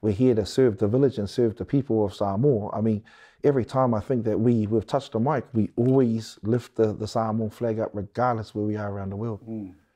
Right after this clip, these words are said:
Speaker 1: And that's one of the coolest things too. And I gotta say another thing too.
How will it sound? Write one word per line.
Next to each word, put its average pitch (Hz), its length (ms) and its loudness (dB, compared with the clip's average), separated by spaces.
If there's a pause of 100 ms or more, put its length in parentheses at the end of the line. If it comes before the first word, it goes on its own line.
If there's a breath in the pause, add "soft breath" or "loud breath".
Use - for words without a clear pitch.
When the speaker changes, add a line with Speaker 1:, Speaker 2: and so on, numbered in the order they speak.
(340)
Speaker 1:
And 117 100 2
that's 127 160 0
one 113 120 2
of 101 100 2
the 98 40 -2
coolest 110 300 -2
things 120 200 -2
too. 131 180 2 (260 loud breath)
And 131 100 2
I 151 40 4
gotta 180 160 4
say 143 160 6
another 123 260 4
thing 135 220 2
too. 131 240 4